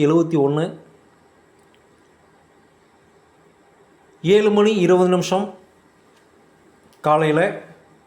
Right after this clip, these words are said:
சேலத்துல பிறந்திருக்கிறாரு. இன்னைக்கு வந்து ஐம்பத்தி நாலு வயசு முடிஞ்சிருச்சுங்க. ஐம்பத்தி நாலு முடிய போகுது. சரி, அவருடைய நட்சத்திரம் அனுச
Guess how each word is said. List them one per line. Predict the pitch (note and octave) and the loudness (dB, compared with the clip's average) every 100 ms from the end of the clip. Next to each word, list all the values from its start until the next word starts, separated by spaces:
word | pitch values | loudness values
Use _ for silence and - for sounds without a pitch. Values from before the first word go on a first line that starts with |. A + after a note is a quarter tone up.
| _ | _
சேலத்துல | - - E3+ F#3 F3+ E3 C#3+ | -14 -2 0 0 0 -2 0
பிறந்திருக்கிறாரு. | C#3 C#3 C3 C3+ C3+ D#3 - - _ _ _ _ _ _ _ _ - F#3+ | -2 -4 -4 -2 0 -2 -6 -16 _ _ _ _ _ _ _ _ -4 0
இன்னைக்கு | B3+ A3 F#3+ | 0 0 -2
வந்து | F3 F3 A3 - - - _ _ D#3 | 0 0 0 -2 -14 -20 _ _ -8
ஐம்பத்தி | F#3 G#3 G#3+ G#3 F3 | -4 -4 -2 -2 0
நாலு | D3+ F3 E3+ D#3 | 0 0 0 -2
வயசு | F3 - D#3 | -2 -4 -2
முடிஞ்சிருச்சுங்க. | C#3+ D#3 C3 A#2 G#2+ - _ _ _ _ _ _ _ _ _ _ - C#3 | -2 -2 -6 -10 -14 -18 _ _ _ _ _ _ _ _ _ _ -8 -6
ஐம்பத்தி | D#3 D#3 E3+ D#3+ | -4 -6 -4 -4
நாலு | C3+ C#3 B2+ | -2 -2 -2
முடிய | D3 D#3+ E3 | -2 -2 -6
போகுது. | A2 - - _ _ _ _ _ _ _ _ _ _ _ _ _ _ _ _ _ _ _ _ _ _ _ _ _ _ _ _ _ _ _ - - | -12 -14 -20 _ _ _ _ _ _ _ _ _ _ _ _ _ _ _ _ _ _ _ _ _ _ _ _ _ _ _ _ _ _ _ -18 -6
சரி, | D3 - - _ _ _ _ _ _ _ _ G3 | -6 -6 -18 _ _ _ _ _ _ _ _ -2
அவருடைய | A#3+ A#3+ G#3 | 2 2 2
நட்சத்திரம் | G3 A3 B3 B3+ G3 | 0 0 0 0 0
அனுச | F#3+ | 0